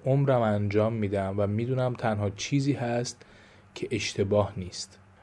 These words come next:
و اون چیزی رو که یاد گرفتید و می‌دونید برای بدن شما خوب هست، برای سلامت شما خوب هست رو اجرا کنید. این چیزی هست که من بعد از سالها مطالعه کردن بهش رسیدم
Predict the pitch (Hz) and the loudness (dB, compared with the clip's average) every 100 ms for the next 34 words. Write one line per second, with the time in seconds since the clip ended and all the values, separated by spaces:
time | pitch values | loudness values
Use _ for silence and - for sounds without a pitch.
0 | - 120 180 180 175 180 170 - 113 113 | -8 -4 0 2 4 4 0 -2 0 4
1 | 139 156 139 110 104 - 110 104 104 107 | 4 4 2 4 4 2 0 0 2 0
2 | 101 107 127 147 143 143 - - - - | 0 0 0 0 0 -2 -12 -20 -20 -20
3 | - - 120 110 107 135 165 139 107 113 | -20 -12 0 4 6 6 4 6 4 4
4 | 127 143 131 104 120 - 131 123 - 95 | 0 -2 -2 -2 -2 -2 -4 -4 -6 -6
5 | 95 104 - - - 123 107 104 139 135 | -6 -10 -14 -18 -16 -2 0 4 2 2
6 | 104 95 95 95 101 101 95 90 - - | -2 -2 -4 -6 -8 -6 -6 -6 -8 -8
7 | 107 113 - 120 110 107 - - - - | -8 -6 -4 0 0 -2 -6 -20 -20 -6
8 | 113 107 110 104 92 98 90 - - - | -4 0 4 4 4 -6 -14 -18 -20 -2
9 | 190 - 170 156 139 151 143 139 - - | -2 0 0 0 0 0 0 0 -4 -14
10 | - - _ - - - 110 113 131 127 | -20 -20 _ -20 -6 -4 0 0 4 4
11 | 131 135 - - 107 101 123 117 117 104 | 6 4 2 0 0 2 0 0 2 4
12 | 104 104 107 101 104 110 110 104 104 107 | 2 0 -4 -4 -4 -4 -4 -4 -2 -4
13 | 104 - 104 104 107 107 | -4 -6 -2 0 0 -2